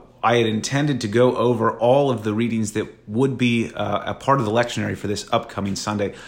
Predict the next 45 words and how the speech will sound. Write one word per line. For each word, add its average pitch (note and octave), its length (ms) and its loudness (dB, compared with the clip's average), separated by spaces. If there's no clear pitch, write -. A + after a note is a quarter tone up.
I B2 160 4
did G#2 240 0
not, A#2+ 460 2
uh, F#2+ 180 -4
get A2 220 0
a G#2+ 40 0
chance A2+ 420 -2
to, G2+ 320 -2
to G2 100 -8
go A2+ 180 0
much A2+ 320 -2
further A2+ 300 0
than G2+ 180 -2
Genesis. G#2+ 480 -4
I G2 80 -4
knew B2 240 4
that B2 140 6
was A2+ 120 0
gonna A#2 200 0
be A2 120 2
the G#2 120 -2
problem A2 360 2
as G2+ 80 -6
soon A2+ 160 -4
as G#2+ 120 0
I G#2 60 2
saw A2+ 220 0
the G2+ 120 -2
reading A#2 260 2
for A2 160 -4
the G#2+ 80 0
week. A2 300 0
I, G#2 220 2
I - 40 2
love G#2+ 380 2
those, G#2 400 0
uh, G2+ 300 -4
initial G2+ 320 -4
stories G2 380 -4
from F#2 120 -6
Genesis, F#2+ 520 -6
which - 180 -6
are F#2 60 -6
just F#2+ 300 -6
so, A2 460 0